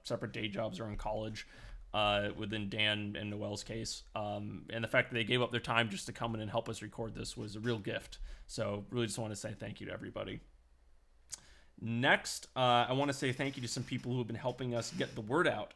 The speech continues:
about the Bagua Tweebox, uh, since we launched. Um, these could be other blogs, other podcasts who have been helping us, um, and just making you guys aware that we exist. And that's probably how you found us.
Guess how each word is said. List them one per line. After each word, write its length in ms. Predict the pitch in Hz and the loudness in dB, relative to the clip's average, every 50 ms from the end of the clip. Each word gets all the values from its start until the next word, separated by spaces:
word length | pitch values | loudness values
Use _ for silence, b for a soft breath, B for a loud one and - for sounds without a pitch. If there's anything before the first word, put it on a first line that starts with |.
| b b b b b b | b b b b b b
about 580 | - 117 120 120 113 110 107 107 - - - - - - - | -2 4 6 6 6 6 4 2 -2 -8 -12 -14 -16 -16 -6
the 100 | - 127 | -6 0
Bagua 480 | 110 117 110 113 107 101 113 107 107 92 | 4 4 4 4 4 2 -2 -2 -2 -4
Tweebox, 640 | - 120 110 101 110 117 104 104 - - - - - - | -4 -6 -6 -4 -4 -4 -6 -6 -8 -10 -10 -10 -10 -8
uh, 360 | - 110 104 104 104 104 104 101 | -6 -4 -2 -2 -2 -2 -2 -4
since 240 | - - 120 120 | -4 -4 -6 -6
we 100 | - 113 | -6 -8
launched. 560 | 110 110 123 127 120 110 - 95 - - - - b b b b b b b _ - | -4 0 2 2 2 0 -2 -6 -10 -10 -10 -14 b b b b b b b _ -2
Um, 220 | 113 110 107 110 | 0 0 0 0
these 120 | 117 120 123 | -2 -4 -4
could 120 | - 120 | -2 2
be 100 | 123 120 | 4 4
other 120 | 117 117 | 4 4
blogs, 440 | 104 95 123 120 117 117 117 107 104 | 2 4 6 8 8 8 8 6 2
other 120 | 110 107 104 | -4 -6 -8
podcasts 720 | - - 120 117 113 101 - 117 113 110 107 101 - - | -4 -2 -2 -2 -2 -4 -4 -6 -4 -4 -6 -8 -8 -8
who 100 | - 123 | -6 -6
have 80 | 113 98 | -4 -4
been 80 | - 104 | -4 -4
helping 320 | - 110 110 - 110 107 | -4 -4 -4 -4 -8 -6
us, 320 | 107 110 - - - - - - | -6 -6 -6 -8 -10 -10 -10 -8
um, 640 | - 110 107 104 104 104 104 104 104 104 104 104 98 - | -6 -6 -4 -4 -4 -4 -6 -6 -8 -8 -8 -8 -8 -8
and 160 | 110 110 101 | -6 -6 -6
just 240 | 117 113 - - - | -6 -8 -8 -8 -8
making 440 | 120 117 117 110 - 117 113 110 | -6 -6 -6 -4 -4 -4 -4 -2
you 160 | 107 117 135 139 | -2 -2 -2 0
guys 360 | 135 120 113 107 110 101 - | 0 0 0 0 0 -2 -4
aware 600 | 110 107 110 104 101 101 104 104 104 107 - - | -4 -4 -2 -2 0 0 -2 -4 -4 -6 -8 -6
that 180 | - - 98 78 | -6 -6 -6 -6
we 120 | 104 107 | -6 -8
exist. 500 | 107 107 113 165 180 - - - - - | -8 -2 2 4 4 4 2 -6 -10 -10
And 380 | - - 107 104 104 101 98 131 - - - _ _ _ - - - - | -12 -12 -10 -10 -10 -12 -12 -14 -16 -20 -20 _ _ _ -20 -20 -12 -12
that's 140 | - - - | -12 -10 -6
probably 220 | - 113 107 107 | -6 -4 -4 -4
how 60 | 113 | -6
you 120 | 104 95 - | -6 -6 -4
found 260 | - 135 147 143 120 | 0 0 0 0 -2
us. 240 | - - - - | -6 -10 -12 -14